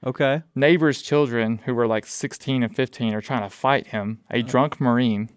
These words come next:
Speaker 2: not going well.
Speaker 1: Right.
Speaker 2: So it turned into me trying to hold my friend down
Speaker 1: While,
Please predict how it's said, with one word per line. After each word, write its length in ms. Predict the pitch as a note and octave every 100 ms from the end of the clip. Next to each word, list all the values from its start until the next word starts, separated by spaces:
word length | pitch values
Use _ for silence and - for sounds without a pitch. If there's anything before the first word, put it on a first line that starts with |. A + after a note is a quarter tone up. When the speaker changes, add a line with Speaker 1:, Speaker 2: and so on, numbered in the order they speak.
| _ _ _ _
Speaker 2:
not 300 | B2 A#2+ C3+
going 360 | C#3 A#2+ A2+ G#2+
well. 280 | G#2+ A2 B2 _
Speaker 1:
Right. 360 | - A2+ G#2+ G#2 -
Speaker 2:
So 400 | - C3 A#2+ - _ _ -
it 180 | D3 -
turned 260 | D#3+ D3
into 300 | C3+ - C3
me 460 | A#2+ B2+ D3+ C3 A#2
trying 360 | - B2+ B2+ A#2+
to 180 | B2
hold 460 | G#2+ C3 C#3+ C#3 -
my 200 | B2 A#2
friend 360 | A2 B2+ B2 A2+
down 460 | A#2 A#2+ G#2+ G#2+ - _ _ _ _
Speaker 1:
While, 340 | A#2 B2 A#2+